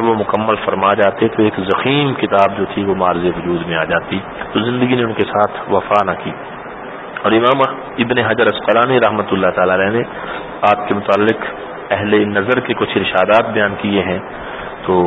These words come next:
فرماتے ہیں کہ حضرت امام اسحاق بن منصور رحمۃ اللہ تعالی علیہ کہ جب تک ہمارے درمیان امام مسلم بن حجاج القشیری موجود ہیں، ہم کبھی خیر و برکت سے محروم نہیں رہیں گے۔ اور حضرت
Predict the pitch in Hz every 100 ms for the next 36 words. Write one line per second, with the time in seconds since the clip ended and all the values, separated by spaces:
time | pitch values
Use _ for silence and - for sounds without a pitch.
0 | 85 - - - - - 98 104 113 120
1 | 117 123 135 - - - - - 107 131
2 | 135 123 123 120 113 - 113 139 143 139
3 | 131 110 - - 151 135 120 113 107 101
4 | 95 98 92 90 87 - - - 104 110
5 | 135 - 165 160 139 131 123 120 113 107
6 | 107 113 113 110 110 110 104 101 107 104
7 | 101 95 - 92 - 101 113 117 - 101
8 | 98 - - 104 113 107 90 104 127 127
9 | 143 156 - - - - 120 120 - 117
10 | 131 139 120 113 107 104 98 101 - 113
11 | 104 92 92 92 90 85 87 80 82 82
12 | 87 - - - - - - - - -
13 | - 95 101 113 127